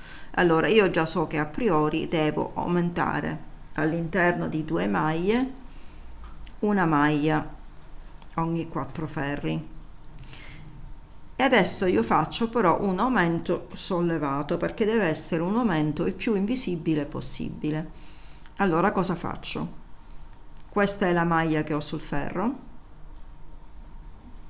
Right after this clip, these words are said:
avvicino la, la camera, prendo la parete esterna della maglia sottostante,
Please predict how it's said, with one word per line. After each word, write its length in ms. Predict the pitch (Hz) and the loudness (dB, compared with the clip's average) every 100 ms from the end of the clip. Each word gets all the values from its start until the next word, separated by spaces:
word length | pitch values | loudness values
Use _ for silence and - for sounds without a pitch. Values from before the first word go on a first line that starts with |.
| - - - | -14 -12 -10
avvicino 800 | - 165 165 165 185 170 151 - - - - - - - - - - - | -6 -4 -4 -2 0 0 0 -4 -8 -12 -10 -6 -6 -6 -10 -10 -10 -6
la, 140 | - - - | -6 -8 -8
la 160 | 170 160 | -6 -4
camera, 500 | 160 - 185 240 330 - - - - - | -4 -2 -2 -2 -4 -8 -14 -12 -12 2
prendo 380 | 240 262 233 | 6 8 8
la 140 | 170 170 | 6 4
parete 380 | 170 180 175 165 | 4 2 2 0
esterna 800 | - - 170 160 160 151 147 151 | -4 -2 0 0 0 0 -2 -4
della 340 | - 160 160 | -4 -2 0
maglia 420 | 160 160 170 156 | 0 0 0 0
sottostante, 1080 | 156 151 - 160 - - - - - 202 233 | -2 -6 -8 -10 -8 -6 -8 -8 -4 0 0